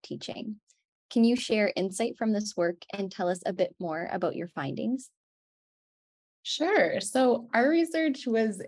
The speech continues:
Speaker 2: aimed, um, at understanding teacher needs during this, again, during this, uh, emergency remote transition that happened as a consequence of the pandemic.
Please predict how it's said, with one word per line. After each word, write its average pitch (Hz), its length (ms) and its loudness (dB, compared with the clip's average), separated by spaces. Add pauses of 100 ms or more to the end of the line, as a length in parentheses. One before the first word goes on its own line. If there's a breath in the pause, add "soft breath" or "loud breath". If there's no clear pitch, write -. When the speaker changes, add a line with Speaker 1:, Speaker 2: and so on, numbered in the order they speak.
Speaker 2:
aimed, 226 380 4 (480)
um, 180 420 -4 (100)
at - 180 -4
understanding 180 1000 -2 (380 soft breath)
teacher 180 300 0
needs 175 560 2 (140)
during 254 240 6
this, 262 300 0 (460)
again, 226 520 2
during 185 280 0
this, - 300 -8
uh, 175 380 0 (360)
emergency 196 540 -2
remote 185 340 0
transition 202 840 2
that 196 160 0
happened 180 560 -2
as 180 180 -2
a - 60 -2
consequence 180 580 -2
of 185 100 -4
the 185 80 -2
pandemic. 185 720 -2